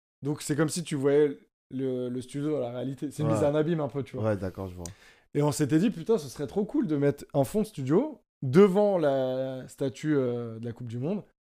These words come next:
Speaker 1: où en fait tu vois la Coupe du Monde derrière, mais genre tu utilises le fond noir du studio. Et en gros, j'ai fait une photo, au... bon, ça va être très technique, mais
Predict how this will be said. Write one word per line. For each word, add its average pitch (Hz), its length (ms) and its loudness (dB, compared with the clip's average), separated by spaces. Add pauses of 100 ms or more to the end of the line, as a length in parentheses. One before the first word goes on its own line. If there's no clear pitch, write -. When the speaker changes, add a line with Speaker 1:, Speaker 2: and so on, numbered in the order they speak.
(540)
Speaker 1:
où 139 140 -2
en 143 60 0
fait 185 180 2
tu 156 140 -6
vois 143 200 4
la 175 120 6
Coupe 151 180 -8
du 139 80 -4
Monde 139 200 -2
derrière, 143 340 0
mais 120 320 -8 (600)
genre 123 220 -10
tu - 100 -18
utilises 135 280 -8
le 131 80 -6
fond 131 180 -12
noir 139 200 -4
du 127 80 -8
studio. 123 240 -12 (880)
Et 123 60 -4
en 135 120 2
gros, 143 160 6
j'ai 147 160 6
fait 139 140 -2
une 135 80 0
photo, 139 320 -2
au... 120 680 -2
bon, 131 140 -4
ça 127 100 -6
va 127 60 -4
être 123 80 -12
très 139 160 -6
technique, 139 400 -4
mais 113 360 -12